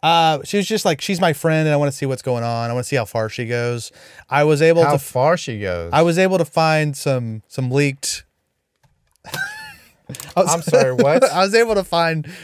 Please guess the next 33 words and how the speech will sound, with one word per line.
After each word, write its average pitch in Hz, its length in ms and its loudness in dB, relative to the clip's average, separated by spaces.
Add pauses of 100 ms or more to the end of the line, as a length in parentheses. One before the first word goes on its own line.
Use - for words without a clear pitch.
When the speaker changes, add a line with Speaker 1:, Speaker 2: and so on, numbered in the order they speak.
(360)
Speaker 1:
some 143 280 -2
Speaker 2:
Some - 0 -
Speaker 1:
OnlyFans 143 840 2
content 143 580 0
from 135 160 -6
Speaker 2:
You 147 100 0
Speaker 1:
Denise 151 180 4
Speaker 2:
didn't, 160 60 -2
Speaker 1:
Richards. 139 280 0
Speaker 2:
so 170 40 4
you 165 160 0
didn't, 160 480 -4
you 147 120 -2
didn't, 147 280 0
uh, 113 380 2 (480)
Speaker 1:
I 175 120 4
stole 147 360 4
it. 87 120 -6 (280)
Speaker 2:
Okay, 104 200 -4
so 135 160 -6
she's 165 300 -4
not, 156 260 -2
is 160 160 -2
she 202 160 -2
paying 170 440 0
a 139 120 2
la 143 120 2
carte 143 360 0
or 127 100 -4
is 120 140 -4
it 110 40 -8
a - 40 -10
sub? 101 420 -6